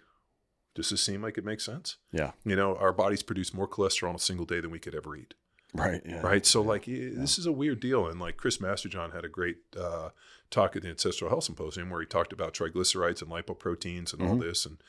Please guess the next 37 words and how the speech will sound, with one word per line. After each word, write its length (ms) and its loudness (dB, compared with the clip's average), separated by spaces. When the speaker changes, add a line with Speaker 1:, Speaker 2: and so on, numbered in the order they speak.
Speaker 1:
um, 540 -2
you 120 -6
know, 280 -8
and 160 -2
this 200 6
is, 300 -2
should 280 2
be 100 0
mainstream, 600 -2
but 160 -6
the 60 -14
problem 440 0
is 200 -6
this 200 -2
doesn't 340 -4
fit 220 -4
within 220 -6
the 80 -2
narrative. 420 2
Speaker 2:
No. 100 0
Speaker 1:
But 140 4
yet 120 8
we 200 0
Speaker 2:
Well, 120 12
Speaker 1:
go 60 12
Speaker 2:
it 40 12
Speaker 1:
to 80 12
Speaker 2:
doesn't 0 -
Speaker 1:
your 80 8
Speaker 2:
fit 140 8
within 180 6
Speaker 1:
doctor. 40 4
Speaker 2:
the 140 4
narrative 480 4
of 380 0
Mars 800 6
industry 600 -2